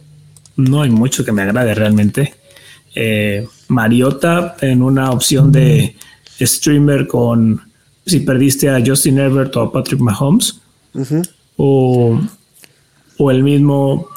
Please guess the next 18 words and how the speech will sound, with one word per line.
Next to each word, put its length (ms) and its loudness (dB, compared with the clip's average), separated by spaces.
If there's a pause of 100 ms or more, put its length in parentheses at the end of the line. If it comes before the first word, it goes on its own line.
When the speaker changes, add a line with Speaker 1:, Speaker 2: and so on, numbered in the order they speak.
(300)
Speaker 1:
Tyler 340 2
Algier, 500 2
yo 120 2
lo 140 2
jugaría 320 2
con 120 0
mucho 340 0
cuidado 360 0
porque 220 -4
la 120 0
defensa 420 0
de, 340 -2 (380)
de 120 0
los 140 -2
Panthers 340 0
es 80 0
bastante 340 0
buena. 300 -2